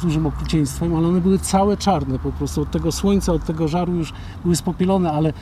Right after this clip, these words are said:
oni mieli problem, po prostu wytypowali dwóch sprawców, nie wiedzieli, kto jest, który, który,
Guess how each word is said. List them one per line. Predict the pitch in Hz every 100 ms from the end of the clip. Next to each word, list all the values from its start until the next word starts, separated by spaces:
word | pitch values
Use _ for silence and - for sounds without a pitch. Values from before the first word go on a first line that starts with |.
| - - - -
oni | 214 262
mieli | 262 220
problem, | - 240 185 151
po | 165
prostu | 160 170 - 175
wytypowali | 156 185 170 180 185 190
dwóch | 151 160 185
sprawców, | - 175 151 - 190
nie | 185 185
wiedzieli, | 185 202 185
kto | - 185
jest, | 180 - - - - - - -
który, | - 202 196 196 180
który, | - - 196 190 190